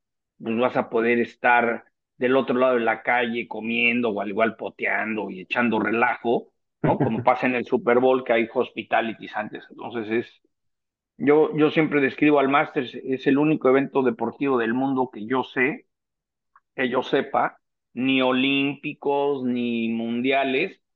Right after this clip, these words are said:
Speaker 1: que en Estados Unidos pagas un, un derecho a transmitir, que es C B S y E S P N,
Speaker 2: Ujú.
Speaker 1: y el cien por ciento de los anuncios son de ellos.
Speaker 2: Claro.
Speaker 1: ¿No? El,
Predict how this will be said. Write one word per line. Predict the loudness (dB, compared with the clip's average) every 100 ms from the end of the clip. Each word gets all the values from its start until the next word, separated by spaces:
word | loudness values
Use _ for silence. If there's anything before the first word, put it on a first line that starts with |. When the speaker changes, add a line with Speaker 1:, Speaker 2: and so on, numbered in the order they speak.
| _ _ _
Speaker 1:
que | -6
en | -4
Estados | 0 2 2 0
Unidos | -2 0 2 0 -4 _ _ _ _ _ _ _ _
pagas | -2 0 -2 -4
un, | -4 -4 -6 -8
un | -8 -4
derecho | -2 -2 -4
a | -6
transmitir, | -6 -4 -4 -4 -4
que | -4
es | -6
C | -4 -2
B | 2 2 2
S | -2
y | -4 -2
E | -2
S | -4
P | -6 -4
N, | -6 -10 _ _
Speaker 2:
Ujú. | 0 2 2
Speaker 1:
y | 0
el | 0
cien | 0 0 0
por | -2 -4
ciento | -2 -2 0
de | 0
los | 0 -2
anuncios | -4 -6 -8 -8
son | -4 0
de | 0
ellos. | -2 -10 -18 _ _ _ _ _
Speaker 2:
Claro. | 0 0 0 -12 _ _
Speaker 1:
¿No? | -8 -6
El, | -2